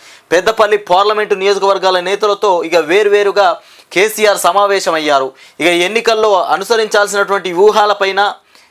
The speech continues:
దిశానిర్దేశం చేశారు. ఇక బహిరంగ సభ ఏర్పాట్లు, ఇక జన సమీకరణపై ఇక నేతలతో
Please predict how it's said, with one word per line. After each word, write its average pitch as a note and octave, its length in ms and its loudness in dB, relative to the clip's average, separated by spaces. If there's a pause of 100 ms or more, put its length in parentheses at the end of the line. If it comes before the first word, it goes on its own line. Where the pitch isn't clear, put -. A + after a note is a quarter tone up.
(100)
దిశానిర్దేశం G3+ 800 0 (100)
చేశారు. F#3+ 440 0 (300)
ఇక G3+ 100 4
బహిరంగ A3 460 0
సభ G3 220 0
ఏర్పాట్లు, G3+ 680 0 (200)
ఇక E3 80 2
జన E3+ 240 0
సమీకరణపై G3+ 920 -2 (300)
ఇక E3+ 80 2
నేతలతో G#3 600 0